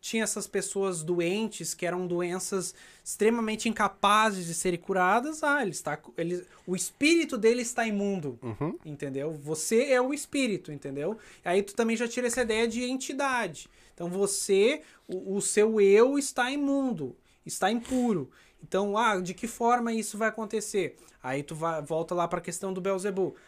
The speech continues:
Speaker 1: Aí Jesus diz assim, "Vocês dizem que eu expulso os demônios por Belzebu. Mas como pode Satanás expulsar Satanás?" Tipo, ele não fala, "Como é que pode Satanás expulsar os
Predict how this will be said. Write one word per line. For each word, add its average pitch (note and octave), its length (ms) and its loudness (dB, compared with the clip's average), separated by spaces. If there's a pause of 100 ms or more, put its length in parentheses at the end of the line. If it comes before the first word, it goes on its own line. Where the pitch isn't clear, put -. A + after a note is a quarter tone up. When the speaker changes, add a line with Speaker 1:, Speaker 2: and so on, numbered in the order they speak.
(120)
Speaker 1:
Aí C#3+ 180 -2
Jesus F3+ 400 -2
diz G3+ 120 -4
assim, A3+ 420 0 (460)
"Vocês B3 460 0
dizem B3+ 600 -2
que D4 180 -6
eu B3+ 200 4
expulso A#3 640 -2
os - 140 -14
demônios A3+ 640 0 (160)
por B3 180 -2
Belzebu. A3 800 2 (480)
Mas C#4 200 0
como F4+ 340 2
pode A#3 460 4
Satanás G#3 1080 -2 (200)
expulsar B3 1040 -2
Satanás?" F#3+ 800 -6 (280)
Tipo, G3+ 240 0
ele G3+ 140 8
não C4 140 4
fala, A#3 380 6 (280)
"Como A#3+ 180 -2
é D4 80 -2
que D4 80 -12
pode B3+ 240 0
Satanás A3+ 440 -2
expulsar G#3 640 0
os G#3 100 -4